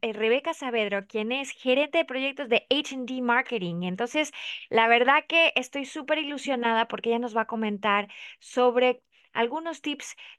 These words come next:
de marketing ahora que se necesita definitivamente para poder seguir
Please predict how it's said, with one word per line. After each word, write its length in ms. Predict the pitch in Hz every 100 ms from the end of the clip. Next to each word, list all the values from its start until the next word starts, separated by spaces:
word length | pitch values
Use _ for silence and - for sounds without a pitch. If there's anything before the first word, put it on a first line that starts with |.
| -
de 140 | 214
marketing 720 | 208 214 226 370 392 220 196 196
ahora 500 | 185 202 220 208 202
que 560 | 180 170 170 156 - - -
se 180 | -
necesita 800 | 196 190 202 190 254 233 214 180 208
definitivamente 920 | 202 208 196 202 226 226 220 214 226
para 200 | 208 202
poder 240 | 175 220
seguir 400 | 226 208 208 208